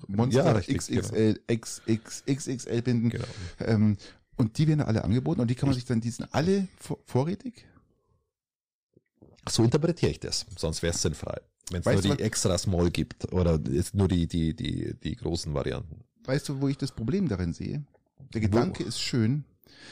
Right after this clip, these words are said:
Speaker 1: aber das ist ja wie, wenn eine Frau oder Mädels in ein Restaurant gehen und bestellen sie ein Getränk.
Speaker 2: Das dürfen sie.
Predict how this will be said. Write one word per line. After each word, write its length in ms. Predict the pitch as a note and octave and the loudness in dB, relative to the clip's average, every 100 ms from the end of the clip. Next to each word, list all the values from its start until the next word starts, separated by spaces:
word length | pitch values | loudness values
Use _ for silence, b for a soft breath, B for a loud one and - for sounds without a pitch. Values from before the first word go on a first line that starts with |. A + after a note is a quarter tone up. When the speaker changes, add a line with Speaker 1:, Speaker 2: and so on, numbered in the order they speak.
| B B | B B
Speaker 1:
aber 180 | - A#2+ | 0 2
das 120 | A#2 | 0
ist 120 | A#2+ | 0
ja 140 | B2 A2 | -2 0
wie, 220 | C#3+ D3+ B B | -2 -2 B B
wenn 120 | A#2 | -4
eine 180 | - A2+ | 2 2
Frau 480 | - E2+ G2 B2+ - _ _ _ _ _ _ _ _ _ | 2 0 2 0 -4 _ _ _ _ _ _ _ _ _
oder 140 | - F#2+ | -2 2
Mädels 460 | F#2+ A#2+ B2 - - | 2 2 0 -4 0
in 120 | G#3+ | 0
ein 120 | - G2 | 2 2
Restaurant 460 | A2 - F2 G#2 | 0 2 2 4
gehen 200 | A#2 A2+ | 4 0
und 300 | - G#2 - | 2 0 0
bestellen 320 | - - G2 G2 | -4 2 4 4
sie 100 | - | 2
ein 80 | |
Getränk. 500 | F#2+ - D#2+ E2 - - _ _ _ _ _ _ _ _ _ | 0 2 2 2 -2 -18 _ _ _ _ _ _ _ _ _
Speaker 2:
Das 180 | - - | -14 0
dürfen 280 | D#3+ D#3+ | 0 2
sie. 140 | F2+ | -4